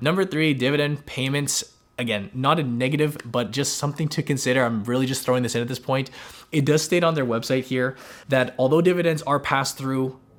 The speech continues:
to C D R holders, they're received as Canadian dollars and are based on current foreign exchange rates. So for example, if you went out and bought Fortis shares directly, like you went out on the T S X and bought Fortis shares,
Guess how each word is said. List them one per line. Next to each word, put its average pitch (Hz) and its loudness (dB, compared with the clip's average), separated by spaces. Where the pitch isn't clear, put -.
to 180 2
C - 0
D 139 4
R 135 4
holders, 147 2
they're 165 4
received 160 2
as 135 0
Canadian 143 -2
dollars 127 2
and 131 -2
are 135 0
based 127 0
on 127 0
current 127 -2
foreign 120 0
exchange 117 -4
rates. 107 -4
So 131 2
for 139 0
example, 139 0
if 151 -6
you 196 0
went 151 0
out 147 0
and 127 -2
bought 123 -2
Fortis 143 0
shares 127 2
directly, 117 -4
like 117 -6
you 143 2
went 156 4
out 151 0
on 135 -4
the 156 -2
T 156 -2
S 147 0
X 135 0
and 139 -4
bought 131 -4
Fortis 127 -4
shares, 120 -6